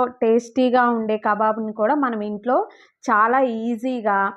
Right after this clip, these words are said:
ప్రిపేర్ చేసుకోవచ్చండి. ఈవినింగ్‌లో పిల్లలకి ఇది పెడితే చాలా ఇష్టంగా తింటారు. ముందుగా ఒక మిక్సీ జార్ తీసుకొని అందులో వన్ కప్ స్వీట్ కార్న్ వేసుకొని ఇలా బాగా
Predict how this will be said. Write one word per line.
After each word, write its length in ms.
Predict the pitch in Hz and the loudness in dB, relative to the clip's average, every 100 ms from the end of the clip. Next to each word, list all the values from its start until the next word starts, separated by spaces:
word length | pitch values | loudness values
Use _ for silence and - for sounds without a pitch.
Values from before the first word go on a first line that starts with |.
| - _ _ | -14 _ _
ప్రిపేర్ 360 | 247 240 247 233 | -2 2 0 2
చేసుకోవచ్చండి. 800 | 240 214 - 214 208 214 202 269 277 | 0 0 0 -2 0 -4 0 2 2
ఈవినింగ్‌లో 580 | 247 247 254 240 226 285 | 4 4 4 4 4 2
పిల్లలకి 520 | 339 269 226 240 233 254 | 2 2 4 2 0 -4
ఇది 220 | 233 311 381 196 - _ _ _ _ | -2 -2 -4 -8 -16 _ _ _ _
పెడితే 280 | 220 214 214 302 | -2 0 2 2
చాలా 320 | 254 220 262 | 2 2 2
ఇష్టంగా 440 | 240 233 220 233 | -2 -6 -6 -4
తింటారు. 440 | 240 214 190 185 262 | -4 -6 -2 -2 -2
ముందుగా 360 | 254 220 220 269 359 - - - | -4 -4 0 0 -2 -8 -16 -8
ఒక 120 | 277 | -2
మిక్సీ 340 | 240 226 - 254 | 0 -2 -2 0
జార్ 240 | 254 240 | 2 0
తీసుకొని 460 | 240 214 - 202 233 339 | -2 -10 -8 -6 -4 -2
అందులో 300 | 220 214 240 | -2 0 0
వన్ 200 | 233 220 | 2 0
కప్ 240 | 214 220 - | -2 -4 -6
స్వీట్ 300 | 226 220 220 | -4 -4 0
కార్న్ 240 | 233 226 | -2 0
వేసుకొని 480 | 208 196 - 196 233 403 - _ _ _ | -4 -6 -8 -4 -4 -4 -8 _ _ _
ఇలా 200 | 233 226 | 0 2
బాగా 380 | 214 214 220 226 | 2 2 2 0